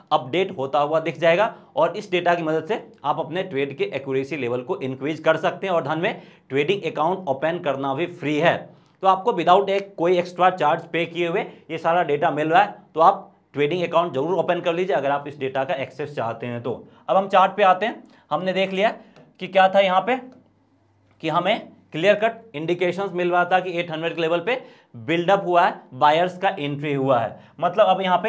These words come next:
एट हंड्रेड के लेवल का ब्रेक होने का इंतजार करेंगे।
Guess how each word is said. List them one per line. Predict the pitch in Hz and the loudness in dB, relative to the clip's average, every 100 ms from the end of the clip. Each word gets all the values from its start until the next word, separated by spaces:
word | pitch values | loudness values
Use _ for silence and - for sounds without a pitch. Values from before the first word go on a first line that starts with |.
| 190 | -4
एट | 185 165 | -8 -8
हंड्रेड | 160 170 165 | -8 -8 -6
के | |
लेवल | 151 143 156 | -4 -4 -4
का | 180 226 - _ 110 | -4 -4 -6 _ -4
ब्रेक | 160 196 | -2 -2
होने | 143 139 143 | -4 -6 -4
का | 175 156 | -6 -6
इंतजार | 151 147 170 180 | -6 2 2 2
करेंगे। | 185 190 240 | -2 -2 -6